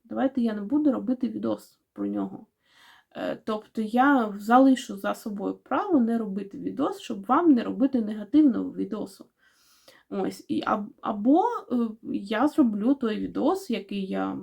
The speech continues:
хочу зробити, і в якому я розповім, що так, цей аромат мені не сподобався. Вони не захотіли ні першого, ні другого, і вони мені нічого не прислали. Бо їм потрібен був тільки,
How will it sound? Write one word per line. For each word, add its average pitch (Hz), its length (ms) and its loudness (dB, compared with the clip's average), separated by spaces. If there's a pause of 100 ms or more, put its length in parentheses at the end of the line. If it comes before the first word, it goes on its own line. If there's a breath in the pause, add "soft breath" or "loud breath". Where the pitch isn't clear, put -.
(120)
хочу - 300 -14
зробити, 269 600 -2
і 233 300 0
в - 140 -14
якому 262 380 2
я 220 200 0
розповім, 214 540 -2
що - 160 -8
так, - 360 -8
цей 196 160 -10
аромат 202 320 -6
мені 202 200 -4
не 185 120 -8
сподобався. 247 600 -6 (840 soft breath)
Вони 254 320 8
не 269 180 10
захотіли 220 540 -6
ні 185 100 -8
першого, 208 420 -8
ні 202 120 -6
другого, 302 440 4
і 226 100 0
вони 202 240 0
мені 240 240 6
нічого 233 420 -4
не 214 100 -4
прислали. - 600 -8 (500 loud breath)
Бо 196 280 -6
їм 285 340 4
потрібен 240 540 -2
був 220 240 -4
тільки, 226 460 -8